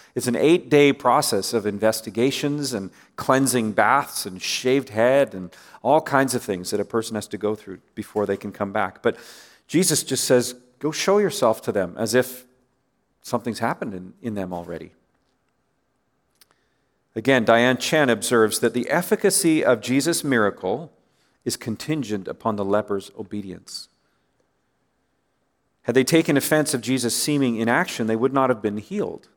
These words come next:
The steps the ten lepers take to go to the priest are, in every sense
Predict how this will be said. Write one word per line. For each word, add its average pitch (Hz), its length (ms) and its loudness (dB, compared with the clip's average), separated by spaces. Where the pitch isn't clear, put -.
The 120 80 -4
steps - 340 4
the 143 100 -2
ten 147 240 2
lepers 139 380 4
take 117 280 0
to 120 100 -2
go 131 260 4
to 147 100 -2
the 123 80 -2
priest 123 400 -2
are, 110 140 4
in 110 80 -2
every 143 300 -2
sense - 440 -8